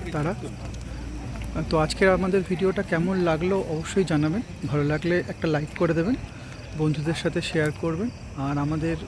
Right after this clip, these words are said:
YouTube চ্যানেল বাড়ি থেকে দূরে, আমাদের Facebook পেজ বাড়ি থেকে দূরে, আর বাড়ি থেকে দূরে নিউ, আমাদের Instagram হ্যান্ডেলও বাড়ি থেকে দূরে, এগুলোকে লাইক, ফলো আর সাবস্ক্রাইব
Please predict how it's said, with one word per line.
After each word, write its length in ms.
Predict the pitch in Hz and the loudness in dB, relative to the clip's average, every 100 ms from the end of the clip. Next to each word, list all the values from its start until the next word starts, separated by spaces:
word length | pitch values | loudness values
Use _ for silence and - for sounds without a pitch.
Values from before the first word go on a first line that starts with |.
| - - - 175 | -10 -8 -4 0
YouTube 300 | 175 180 - | 0 0 -2
চ্যানেল 400 | - 175 175 208 - 160 | 0 2 2 0 -2 -2
বাড়ি 160 | 143 - | -2 -2
থেকে 160 | 170 | -2
দূরে, 200 | 151 165 185 | 0 2 2
আমাদের 180 | 160 165 165 | 2 0 0
Facebook 340 | 160 147 160 - | -2 0 -4 -2
পেজ 160 | 175 165 147 | -2 0 0
বাড়ি 140 | 143 160 | -2 -2
থেকে 160 | 160 156 | -4 -2
দূরে, 260 | 165 170 220 - - - - - | 0 0 -2 -6 -12 -12 -8 -2
আর 80 | 156 151 | 0 2
বাড়ি 160 | 147 - | 0 0
থেকে 180 | 180 190 175 | 2 4 2
দূরে 200 | 175 185 170 | 4 4 4
নিউ, 140 | 156 226 - - - - | 0 -2 -4 -12 -12 -6
আমাদের 220 | 156 170 180 | 0 2 2
Instagram 360 | 170 190 185 196 | 2 2 4 4
হ্যান্ডেলও 300 | 180 185 214 185 | 4 4 4 4
বাড়ি 120 | 165 165 | 2 0
থেকে 160 | 190 190 | 0 2
দূরে, 140 | 165 214 - - - - - - | 2 0 -2 -10 -10 -10 -10 -4
এগুলোকে 300 | 165 185 180 185 | 0 2 4 4
লাইক, 160 | 165 175 - | 4 2 0
ফলো 160 | 175 175 | 0 0
আর 80 | - | 0
সাবস্ক্রাইব 320 | 160 - 175 | -2 0 -2